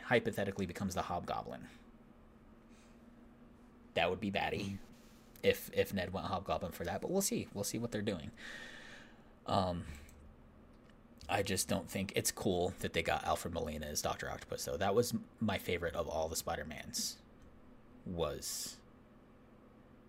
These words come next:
Speaker 1: Spider-Man
Speaker 2: That was
Speaker 1: Two.
Speaker 2: definitely the best of nineties Spider-Man.
Speaker 1: Yes, you're not wrong.
Speaker 2: Was the second Spider-Man.
Speaker 1: Yes. So, I mean,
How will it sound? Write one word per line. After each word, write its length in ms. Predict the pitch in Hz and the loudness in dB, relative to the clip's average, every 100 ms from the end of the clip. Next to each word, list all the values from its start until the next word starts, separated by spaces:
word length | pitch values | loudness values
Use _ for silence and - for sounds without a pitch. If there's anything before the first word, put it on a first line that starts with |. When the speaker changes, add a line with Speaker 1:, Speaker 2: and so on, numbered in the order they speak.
| - - - - | -20 -20 -20 -14
Speaker 1:
Spider-Man 320 | - - 98 120 | -6 2 6 6
Speaker 2:
That 40 | |
was 80 | 120 | 8
Speaker 1:
Two. 80 | 143 | 6
Speaker 2:
definitely 260 | 123 123 | 6 4
the 80 | 110 | 2
best 240 | 110 98 - | 2 2 2
of 60 | |
nineties 400 | 98 90 90 85 | -2 -2 -2 -4
Spider-Man. 640 | - - 85 82 69 - - | -6 -4 -2 -2 -4 -8 -8
Speaker 1:
Yes, 300 | - - - - - | -6 -4 -4 -6 -6
you're 80 | |
not 160 | 92 - | -4 -4
wrong. 100 | 143 | -2
Speaker 2:
Was 100 | 127 - | -2 -2
the 120 | 82 | -2
second 280 | - 92 - - | 0 0 -2 -10
Spider-Man. 520 | - 85 80 76 - - - - | -10 -4 -4 -6 -10 -14 -16 -12
Speaker 1:
Yes. 440 | - - - - - | -10 -8 -10 -10 -10
So, 300 | - - - - - - - - | -8 -8 -8 -10 -12 -10 -12 0
I 100 | 90 | 2
mean, 300 | 87 85 85 | 2 -2 -6